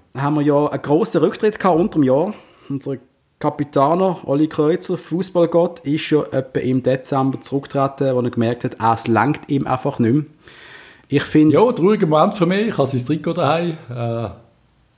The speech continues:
Speaker 1: er ist einfach Fußballgott und ist einer für mich von der, von der coolsten Transfer gesehen aller Zeiten.
Speaker 2: Keine Frage. Keine Frage. Und hat auch massiv Goal
Speaker 1: Gern
Speaker 2: geschossen,
Speaker 1: wieder
Speaker 2: hä?
Speaker 1: so einen.
Speaker 2: Hat massiv Goal geschossen gehabt für uns auch. Also, ich glaub, pro Jahr hat er
Speaker 1: Mhm.
Speaker 2: etwa sechs, sieben, acht Goal geschossen. Ob jetzt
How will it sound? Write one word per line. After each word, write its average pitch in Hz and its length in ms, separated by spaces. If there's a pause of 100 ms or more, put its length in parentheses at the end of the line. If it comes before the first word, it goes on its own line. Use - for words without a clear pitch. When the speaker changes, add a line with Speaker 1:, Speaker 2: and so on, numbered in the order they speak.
(140)
Speaker 1:
er 113 180
ist 131 120
einfach 151 180
Fußballgott 160 680
und 117 260
ist 123 160
einer 131 280
für 123 140
mich 131 260
von 120 100
der, 123 260
von 123 140
der 117 140
coolsten 151 340
Transfer 135 420
gesehen 147 400 (220)
aller 131 280
Zeiten. 147 520 (240)
Speaker 2:
Keine 131 200
Frage. 127 300 (880)
Keine 107 220
Frage. 98 320 (300)
Und 151 140
hat 139 80
auch 123 60
massiv 123 380
Goal 135 140
Speaker 1:
Gern 131 80
Speaker 2:
geschossen, 156 240
Speaker 1:
wieder 107 80
Speaker 2:
hä? 120 40
Speaker 1:
so 160 140
einen. 107 280 (140)
Speaker 2:
Hat 123 160
massiv 156 320
Goal 156 180
geschossen 208 320
gehabt 190 200
für 226 60
uns 117 260
auch. 92 200
Also, 110 200
ich 104 40
glaub, 117 140
pro 117 140
Jahr 120 240
hat 196 100
er 127 100
Speaker 1:
Mhm. 107 80
Speaker 2:
etwa 113 40 (160)
sechs, 135 160
sieben, 131 200
acht 127 200
Goal 135 160
geschossen. 143 440
Ob 131 140
jetzt 127 380